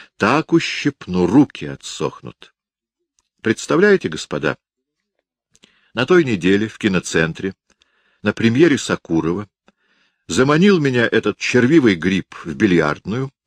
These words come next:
якобы по какому-то важному делу. Я лопухи развесила,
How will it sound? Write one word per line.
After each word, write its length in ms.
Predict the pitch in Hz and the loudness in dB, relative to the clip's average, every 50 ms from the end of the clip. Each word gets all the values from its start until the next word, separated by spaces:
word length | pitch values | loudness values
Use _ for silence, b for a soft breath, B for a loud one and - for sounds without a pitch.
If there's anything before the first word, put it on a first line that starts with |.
| _ _ _ _ _ _ _ | _ _ _ _ _ _ _
якобы 480 | - 98 131 123 - - 113 107 117 110 | -2 0 0 0 0 -2 -2 -2 -2 -4
по 120 | - 120 | -4 -6
какому-то 540 | - - 117 - - 123 117 113 107 - 113 | -4 -4 -4 -2 -2 -2 -2 -2 -4 -4 -2
важному 440 | 107 113 107 - - 107 107 107 104 | -2 -2 -4 -4 -8 -10 -8 -8 -6
делу. 300 | 92 107 107 101 101 95 _ _ _ _ _ _ _ _ _ _ _ _ _ | -2 -2 -2 -2 -4 -8 _ _ _ _ _ _ _ _ _ _ _ _ _
Я 160 | 139 180 180 | 2 4 4
лопухи 460 | 160 143 - - 120 - - - 95 | 4 2 2 0 -4 -4 -2 -2 0
развесила, 720 | 87 90 92 80 80 85 104 104 - - - 107 107 110 | 2 2 0 0 -2 -2 -2 -2 -2 -2 -4 -4 -4 -4